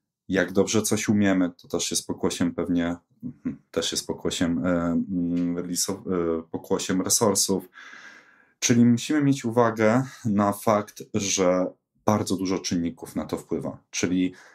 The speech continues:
jeżeli, tutaj można od tego zacząć, jeżeli zastanawiamy się, jaki framework,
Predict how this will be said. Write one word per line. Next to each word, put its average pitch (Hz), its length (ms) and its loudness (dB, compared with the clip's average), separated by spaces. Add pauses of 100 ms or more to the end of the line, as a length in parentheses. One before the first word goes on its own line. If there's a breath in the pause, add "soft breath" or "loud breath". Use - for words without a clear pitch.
(140 loud breath)
jeżeli, 120 440 2 (240)
tutaj 139 220 0
można 135 320 2
od 120 120 -4
tego 113 200 0
zacząć, 107 420 0
jeżeli 117 400 2
zastanawiamy 120 840 2
się, 82 280 -2 (140)
jaki 107 360 0
framework, 92 760 0